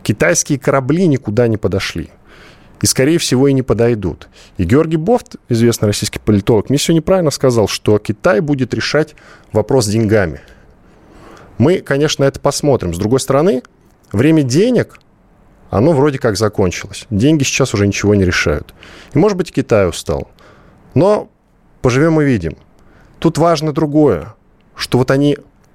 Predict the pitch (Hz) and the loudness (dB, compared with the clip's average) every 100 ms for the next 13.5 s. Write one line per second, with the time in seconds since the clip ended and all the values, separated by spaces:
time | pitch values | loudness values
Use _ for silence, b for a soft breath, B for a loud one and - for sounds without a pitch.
0 | - 107 135 156 208 165 - 127 - - | -4 0 2 2 0 -2 -2 -4 -4 -4
1 | 87 - b b _ - 123 107 113 107 | -6 -6 b b _ 2 2 4 2 2
2 | 113 - 120 104 107 107 104 98 120 107 | -4 -2 0 2 2 0 -4 -2 0 0
3 | 110 - - 101 123 117 107 110 - 113 | 0 0 -2 -2 0 0 2 0 -2 -8
4 | - b b b b b b b b - | -10 b b b b b b b b -4
5 | 104 135 156 139 135 135 123 107 - 117 | -2 -2 -2 0 0 0 -2 -4 -2 -2
6 | 110 - 92 87 92 90 98 90 82 71 | 0 -2 -4 -2 -2 0 0 0 -2 -2
7 | 120 - 120 127 117 - 127 - 117 123 | -2 0 2 2 0 -2 -4 -2 -2 0
8 | 110 - 92 - 110 107 82 - - - | 0 -2 -4 -2 0 0 -2 -6 -16 -18
9 | B B B B B - - - 110 120 | B B B B B -20 -6 0 2 4
10 | 120 - _ _ _ 110 117 147 208 196 | 0 -4 _ _ _ -4 0 2 2 2
11 | 135 107 - _ _ _ - 92 101 127 | -2 -6 -8 _ _ _ -8 -4 0 0
12 | - 110 - 107 117 170 175 113 113 92 | 0 -2 -2 -2 0 0 0 0 -2 -2
13 | - 92 - 80 | -6 -8 -6 -8